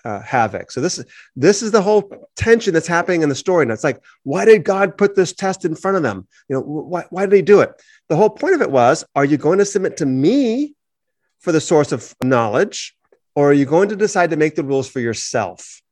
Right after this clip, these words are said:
In other words, are you going to decide that you're God, or are you going to acknowledge that I'm God?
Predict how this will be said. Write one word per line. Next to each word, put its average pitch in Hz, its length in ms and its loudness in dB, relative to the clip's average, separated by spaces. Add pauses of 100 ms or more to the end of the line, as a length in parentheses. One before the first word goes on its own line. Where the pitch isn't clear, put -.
(340)
In 151 60 -4
other 147 60 2
words, 147 120 -2
are 151 120 4
you 151 100 4
going 220 240 2
to 240 60 -10
decide 208 400 0
that - 120 -2
you're 175 480 6
God, 156 560 2 (840)
or 139 140 2
are - 20 4
you 139 100 0
going 160 220 0
to 185 80 0
acknowledge 143 320 0
that 135 260 -2
I'm 131 300 0
God? 98 340 -2